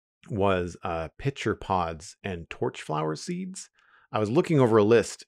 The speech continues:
uh, on the Minecraft wiki of different items. Now, these are brand new, so this isn't necessarily things that are old that need more love, but this is something that's new that really only does the, the one thing, which is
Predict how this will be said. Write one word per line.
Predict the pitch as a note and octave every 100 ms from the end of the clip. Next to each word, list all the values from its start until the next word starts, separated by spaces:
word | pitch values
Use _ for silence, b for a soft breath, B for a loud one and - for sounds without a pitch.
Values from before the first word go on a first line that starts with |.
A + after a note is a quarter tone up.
| -
uh, | G2+ F#2+ F#2
on | G2 F#2+
the |
Minecraft | F#2+ F#2 F#2+ E2+
wiki | G2+ - F2+
of | D#2+
different | F2+ F2 -
items. | F2+ D#2
Now, | G2+
these | C3 D#3
are |
brand | A2+ A#2 A2+ F#2
new, | E2
so | - G#2+
this | C3+
isn't | A#2+ C3
necessarily | A#2+ G#2+ A2 G2+ F#2 - b b -
things | C3 A2
that | G2+
are | -
old | G#2+ G#2
that | F#2+ F#2+
need | F#2
more | F#2 F2+
love, | F#2+ E2+ D#2
but | F2+
this | G#2 -
is | -
something | G#2+ F#2
that's | F2 A2
new | D3 D#3+ A#2+ G2+ - b
that | - C#3+
really | B2 A#2+ F3 E3+ C#3
only | A#2+ A2+
does | G#2 G#2+ F#2+
the, | - F2+ F2+ -
the | G2+
one | F#2 G2 F2+
thing, | - A2 F#2+
which | F2 -
is | E2